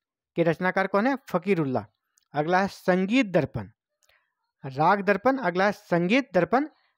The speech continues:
संगीत दर्पण के रचनाकार कौन कौन होंगे? दामोदर मिश्र, दामोदर मिश्र। अगला है रामरासा, रामरासा जो ग्रंथ है इसका भी संबंध संगीत से है,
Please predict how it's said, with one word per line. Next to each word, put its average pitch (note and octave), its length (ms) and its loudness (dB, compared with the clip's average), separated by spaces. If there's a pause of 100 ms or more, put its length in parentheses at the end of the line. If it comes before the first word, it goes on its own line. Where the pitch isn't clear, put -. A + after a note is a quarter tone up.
(140)
संगीत F3 440 -2
दर्पण F#3 280 0
के F#3+ 100 -2
रचनाकार F#3 400 0
कौन G#3 200 -2
कौन G#3 120 0
होंगे? A#3+ 200 -4 (340)
दामोदर E3+ 480 2
मिश्र, D3 380 -4 (600)
दामोदर E3+ 580 2 (360)
मिश्र। C#3 380 -4 (1900)
अगला F#3 280 2
है F#3 60 2
रामरासा, F#3 800 0 (960)
रामरासा E3+ 800 0
जो E3+ 140 -4
ग्रंथ D#3 300 0
है C4+ 240 -2 (520)
इसका E3+ 280 -2
भी F3 100 2
संबंध E3+ 340 0
संगीत E3+ 360 -2
से - 180 -2
है, B3+ 200 -2